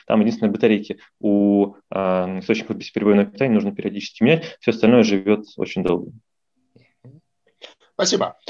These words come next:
Speaker 2: Такой немножко офф-топ. То есть, ну, я так понимаю, что клиенты ваши — это в основном, а, российские компании. Я полагаю, что, наверное, есть какие-то иностранные компании, которые пользуются вашими услугами в силу регуляторных требований,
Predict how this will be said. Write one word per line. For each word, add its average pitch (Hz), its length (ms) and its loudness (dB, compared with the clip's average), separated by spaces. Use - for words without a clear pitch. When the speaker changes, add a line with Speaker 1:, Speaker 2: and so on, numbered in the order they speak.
Speaker 2:
Такой 156 240 0
немножко 143 580 -2
офф-топ. 254 400 0
То 110 60 -4
есть, - 240 -4
ну, 143 100 -6
я 127 160 2
так 120 140 -6
понимаю, 131 220 -4
что - 160 -8
клиенты 127 560 -4
ваши — - 420 -6
это 98 200 -8
в 90 40 -12
основном, 104 520 -10
а, 90 240 -2
российские 104 540 -8
компании. 147 920 -4
Я 107 180 0
полагаю, 107 440 -2
что, - 180 -12
наверное, 98 340 -8
есть 98 180 -10
какие-то 98 380 -10
иностранные 95 680 -8
компании, 98 520 -8
которые 90 520 -10
пользуются 104 500 -4
вашими 107 360 -2
услугами 107 640 -8
в - 160 -20
силу 90 320 -4
регуляторных 127 760 0
требований, 107 640 -2